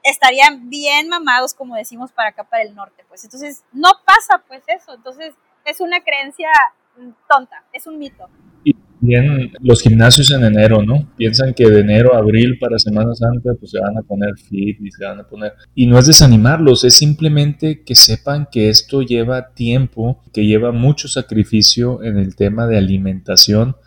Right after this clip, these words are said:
Speaker 2: Muchos amigos tienen la duda, "Oye, oye, Marco, ¿por qué no bajo de peso si estoy haciendo ejercicio o crossfit o, o pesas y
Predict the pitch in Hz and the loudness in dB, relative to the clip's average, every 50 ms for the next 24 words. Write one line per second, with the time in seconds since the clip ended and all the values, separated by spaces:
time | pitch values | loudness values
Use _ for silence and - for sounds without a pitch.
0 | _ _ _ 123 117 110 - 135 123 131 113 113 113 117 120 123 127 123 117 - | _ _ _ -6 -6 -6 -6 -6 -4 -2 0 0 0 2 2 2 0 0 -2 -6
1 | - - 120 120 135 139 139 127 113 110 120 127 131 123 117 104 123 147 147 147 | -10 -8 -6 -6 -4 -4 -2 -2 -2 -2 0 0 0 0 0 -2 -4 -6 -4 -4
2 | 147 139 131 - - _ _ _ - 120 135 139 139 135 135 131 - 143 135 120 | -2 -4 -4 -6 -10 _ _ _ -6 -4 -2 0 2 2 2 2 2 2 2 2
3 | 101 - - _ - 139 123 - - 156 165 175 185 190 185 180 170 - - 196 | 0 -2 -4 _ 4 4 4 6 6 4 6 6 6 4 2 0 0 2 2 4
4 | 185 185 175 - - 185 180 151 - - 156 151 - 151 127 - - 147 151 165 | 4 4 2 2 2 2 4 4 2 0 -2 -2 -2 -2 -2 -4 -4 -4 -2 0
5 | 165 - - 160 156 156 160 147 160 139 - - - 160 160 135 - - 127 127 | 0 0 0 0 -2 -4 -2 -2 -2 0 0 0 0 0 0 -2 -4 -4 -4 -4
6 | 123 120 117 110 107 107 - - 127 131 143 139 135 - 123 117 113 107 107 104 | -4 -4 -4 -6 -6 -8 -6 -4 0 0 0 0 -2 -6 -8 -8 -6 -6 -6 -6
7 | 101 101 107 104 107 107 _ 135 147 147 - 117 110 110 - - _ _ - 131 | -6 -6 -8 -10 -12 -12 _ -4 -2 0 0 0 -2 -4 -6 -12 _ _ -8 -6
8 | 131 131 127 127 123 117 127 123 | -4 -4 -2 -2 -2 -2 -4 -6